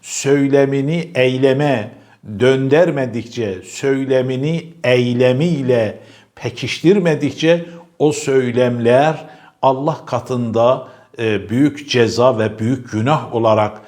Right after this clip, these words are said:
e, değerlendirilmektedir. Yani hadislerde şöyle meşhurdur. Diyor ki,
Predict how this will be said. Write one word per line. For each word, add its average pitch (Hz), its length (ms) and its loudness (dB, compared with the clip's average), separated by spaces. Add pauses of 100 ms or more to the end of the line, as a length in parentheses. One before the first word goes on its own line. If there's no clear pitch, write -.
(320)
e, 113 60 -2 (480)
değerlendirilmektedir. 104 1300 0 (360)
Yani 190 260 0
hadislerde 165 720 0
şöyle 160 340 0
meşhurdur. 143 720 0 (420)
Diyor 143 320 4
ki, 135 400 -2